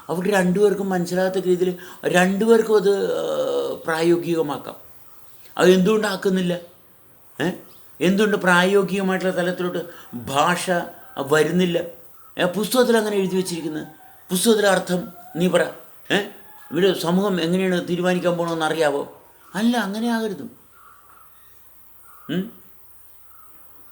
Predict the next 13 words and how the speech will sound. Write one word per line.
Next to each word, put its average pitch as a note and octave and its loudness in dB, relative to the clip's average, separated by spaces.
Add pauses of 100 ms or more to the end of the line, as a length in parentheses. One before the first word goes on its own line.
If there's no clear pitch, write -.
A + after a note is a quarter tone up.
(320)
അങ്ങനെ G#3+ 0
ആകരുത്. A#3+ 4
അപ്പം A3+ -2 (420)
നമ്മൾ G3 2 (760)
എങ്ങോട്ടാ G3 2
പോകുന്നത്? F3+ 2 (300)
നമ്മൾ F#3+ 2 (140)
പാസ്റ്റിലോട്ടാ F#3 2
പോകുന്നത്, D3+ -4 (2250)
നമ്മൾ, D3+ 0 (520)
ആ, A#2 -4 (1080)
ഭൂതത്തിലോട്ട് G#3 4
പോവുകയാണ്. D#3 -4